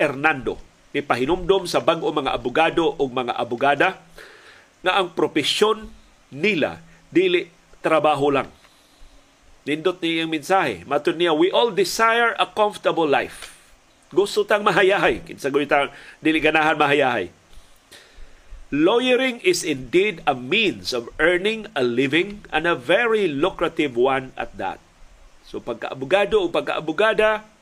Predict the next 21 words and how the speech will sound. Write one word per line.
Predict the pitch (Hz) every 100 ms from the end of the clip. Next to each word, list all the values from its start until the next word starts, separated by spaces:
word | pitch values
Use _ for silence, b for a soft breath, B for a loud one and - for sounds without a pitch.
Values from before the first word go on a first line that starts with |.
| - - _ - - - _ - B B B B B B - _ _ -
mo | 170
imo | 190 190 190
pasaporte | 175 185 202 208 - 202
sa | - 180
pagkaharuhay, | - 180 165 180 196 196 165 - - - - - -
sa | - 139
pagkahamugaway. | 160 135 156 170 170 180 120 - - - - _ _ b b b b
There | 131 208 233
is | -
nothing | 190 269 262 233
wrong | 190 214 233 160 123 156
in | 160 156
the |
clean | - - 208 247
pursuit | 214 175 151 - 240 - -
of | 147
prosperity. | - 139 - 196 214 - - - _ _ - -
Wa | 170 240 208
<laughs> | 180
gay | - 170
problema | 170 - 113 139 170 202 151